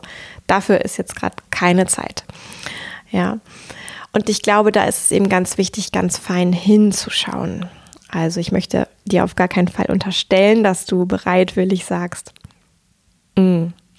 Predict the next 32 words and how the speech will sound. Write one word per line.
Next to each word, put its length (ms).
ich 160
beschäftige 520
mich 200
jetzt 180
lieber 140
mit 180
was 160
anderem 420
und 120
lenk 220
mich 160
da 120
ab 300
und 260
lass 240
Sexualität 800
weiter 260
unwichtig 560
sein 300
oder 220
nicht 200
so 140
wichtig 360
sein.“ 300
Ähm, 320
aber 220
ich 80
glaube, 320
es 200
besteht 440
gerade 260
eben 400